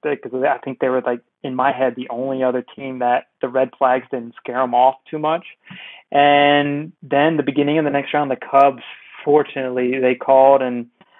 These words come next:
they drafted me, and, um, so unexpected. Like I said, I was ready to go, go back and play for, uh, U V A for a fourth year just 'cause of that injury, and I thought it kind of ruined everything. So it went from,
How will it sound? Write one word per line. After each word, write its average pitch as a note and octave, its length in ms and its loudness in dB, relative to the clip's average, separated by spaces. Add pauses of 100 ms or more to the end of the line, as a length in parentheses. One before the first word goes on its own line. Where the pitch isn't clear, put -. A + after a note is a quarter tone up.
(320)
they C3 160 2
drafted B2+ 460 2
me, B2+ 260 -2
and, A#2 260 -4
um, A2+ 640 -4 (500)
so D3 260 6
unexpected. B2 680 -6 (140)
Like C3 180 -8
I B2 160 -2
said, B2+ 160 -2
I B2 120 2
was B2+ 140 -2
ready C3 280 2
to B2+ 100 -4
go, B2+ 480 2 (400)
go C#3 140 0
back B2+ 420 4
and B2 360 -8
play C3+ 300 2
for, C3 360 0
uh, C3 400 4 (280)
U C#3+ 200 -4
V C3 120 0
A C3+ 140 6
for C3+ 240 0
a A#2+ 100 0
fourth C#3 280 0
year C3+ 260 2
just A#2+ 180 -6
'cause B2 220 -2
of A#2+ 140 -4 (360)
that C#3 240 4
injury, C#3+ 440 0
and C3+ 100 0
I C3 80 0
thought B2+ 240 0
it C3+ 160 -6
kind C#3+ 180 -4
of B2+ 120 -6
ruined C3+ 280 2
everything. B2+ 480 0 (160)
So C3 220 2
it - 20 0
went C3+ 220 0
from, B2+ 300 0